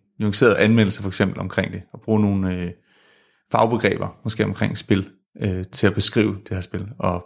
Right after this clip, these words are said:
vurdere det også. Øh, og omvendt, hvis de er meget negative og kritiske omkring, hvad, vold i spil, eller hvad det nu er, så skal de jo kunne lære at nuancere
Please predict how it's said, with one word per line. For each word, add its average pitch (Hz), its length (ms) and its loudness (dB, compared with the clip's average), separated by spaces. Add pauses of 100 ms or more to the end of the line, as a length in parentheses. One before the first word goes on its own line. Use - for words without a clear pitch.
(140)
vurdere 110 440 4
det 92 80 0
også. 90 260 -8 (1080)
Øh, 104 220 -4
og 127 180 2
omvendt, 131 380 4
hvis 110 160 -4
de 117 240 -4
er 92 360 0 (220)
meget 156 400 6 (160)
negative 127 500 -2
og - 80 -8
kritiske 135 440 -2
omkring, 104 340 -6 (360)
hvad, 95 580 -4 (1160)
vold 113 240 2 (120)
i 110 60 -10
spil, 104 340 -8
eller 98 140 -8
hvad 95 120 -8
det 95 80 -10
nu 95 100 -10
er, 92 100 -12 (640)
så - 120 -2
skal 113 200 0
de 113 60 0
jo 107 240 2
kunne 110 160 -2
lære 110 160 8
at 123 60 4
nuancere 107 640 2